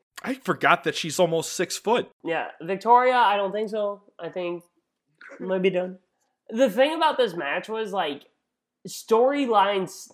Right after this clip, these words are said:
Speaker 2: like, you could see storylines carrying out, and you could see things that, like, that when you watch the Rumble, you're like, "Oh man, that'd be a cool match, and that would be a cool match."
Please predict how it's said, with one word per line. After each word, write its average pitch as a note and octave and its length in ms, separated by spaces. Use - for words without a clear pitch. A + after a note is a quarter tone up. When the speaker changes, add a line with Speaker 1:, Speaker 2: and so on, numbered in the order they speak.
Speaker 2:
like, F3+ 240
you G3 120
could G3 200
see A#3 300
storylines G3 760
carrying F#3+ 400
out, C3 360
and F3+ 100
you G3+ 100
could G#3 140
see C4+ 420
things A#3 340
that, F3+ 300
like, F3 260
that G#3 420
when A3+ 240
you A#3+ 80
watch A#3+ 300
the A3+ 80
Rumble, F#3+ 480
you're E3+ 160
like, D#3+ 240
"Oh G#3 220
man, G3+ 240
that'd A3 220
be G#3 120
a E3+ 60
cool E3 240
match, C3+ 320
and B2 200
that A#3+ 200
would A3+ 100
be F3+ 140
a D#3 60
cool D#3+ 220
match." C3 320